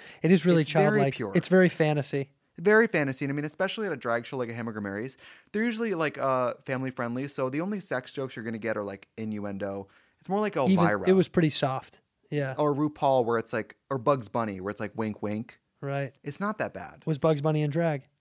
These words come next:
Speaker 2: Bugs Bunny's probably one of the most famous drag queens ever.
Speaker 1: Is that re-, and I'm stupid, and that's, that's
Speaker 2: No,
Speaker 1: a
Speaker 2: do you
Speaker 1: known
Speaker 2: remember
Speaker 1: thing?
Speaker 2: Bugs Bunny would always, like, escape by pretending to be a woman?
Speaker 1: And dress up like a girl, yeah.
Speaker 2: Yeah.
Speaker 1: One of the best quotes of all time was an improv scene in Wayne's World.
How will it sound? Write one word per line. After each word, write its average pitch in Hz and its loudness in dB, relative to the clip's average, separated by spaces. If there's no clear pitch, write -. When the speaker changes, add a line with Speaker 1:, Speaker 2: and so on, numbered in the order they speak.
Speaker 2:
Bugs 135 0
Bunny's 160 -6
probably 120 -4
one 107 -6
of 104 -8
the 104 -10
most 107 -8
famous 104 -8
drag - -10
queens 92 -14
ever. 107 -12
Speaker 1:
Is 151 -4
that 160 0
re-, 160 -2
and 156 -2
I'm 147 -2
stupid, 185 -4
and 151 -2
that's, 147 0
that's 147 -4
Speaker 2:
No, 233 2
Speaker 1:
a 226 4
Speaker 2:
do - -2
you 147 2
Speaker 1:
known - 2
Speaker 2:
remember 190 2
Speaker 1:
thing? 147 0
Speaker 2:
Bugs 170 -2
Bunny 151 -4
would 151 -4
always, 139 -4
like, 131 -8
escape 127 -10
by 127 -2
pretending 120 -8
to 113 -12
be 113 -4
a 110 -2
woman? 98 -6
Speaker 1:
And 151 -2
dress 151 0
up 147 0
like 139 0
a 147 0
girl, 147 4
yeah. 147 2
Speaker 2:
Yeah. 143 -2
Speaker 1:
One 160 4
of 156 6
the 156 4
best 165 4
quotes 160 4
of 143 -2
all 147 4
time 151 2
was 131 -2
an 139 -4
improv 139 -2
scene 131 -6
in 135 -4
Wayne's 139 -2
World. 123 -4